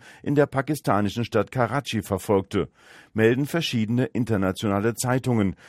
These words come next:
darunter die Washington Post und die New York Times. Am Tage nach dem Anschlag dann sei die Al-Qaida-Führung nach Afghanistan zurückgekehrt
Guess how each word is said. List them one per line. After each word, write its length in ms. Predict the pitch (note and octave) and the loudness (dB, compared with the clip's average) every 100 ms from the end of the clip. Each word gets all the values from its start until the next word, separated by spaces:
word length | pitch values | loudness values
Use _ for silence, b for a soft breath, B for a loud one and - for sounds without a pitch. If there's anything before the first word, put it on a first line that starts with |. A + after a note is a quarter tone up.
| B B | B B
darunter 320 | G#2 A2 G#2+ | 2 2 2
die 140 | G2 F2+ | 2 2
Washington 500 | F2+ - F#2+ E2+ F#2+ | 0 0 -4 -4 2
Post 400 | A#2+ A#2+ B2+ - | 4 4 2 -4
und 140 | C3+ | -4
die 80 | D#3+ | 0
New 140 | A2 | 0
York 220 | D2+ F2 | 0 -2
Times. 540 | - A2 F2 - - - _ b b b b | -4 -4 -4 -8 -18 -18 _ b b b b
Am 200 | b G#2 | b -4
Tage 280 | G#2+ G2+ G#2+ | 0 0 2
nach 300 | A2+ A2+ D3 | 2 0 0
dem 200 | D3+ D3+ | -2 0
Anschlag 440 | - D#3 D#3 C#3+ C3+ | 0 -2 2 2 4
dann 260 | C#3+ D3+ B B | 2 2 B B
sei 200 | - C#3+ | 0 2
die 120 | D3 | 2
Al-Qaida-Führung 840 | - D#3+ B2+ G#2+ G2+ G2 A2 G2 G#2 | 0 -2 0 2 2 0 2 2 2
nach 160 | G2 | 0
Afghanistan 680 | B2 - A#2 A2+ G#2 - G2+ | -2 -2 -2 0 -2 -2 -2
zurückgekehrt 760 | G2+ G#2 A#2 C3 - A#2+ A#2+ | -2 -4 -4 -4 0 2 2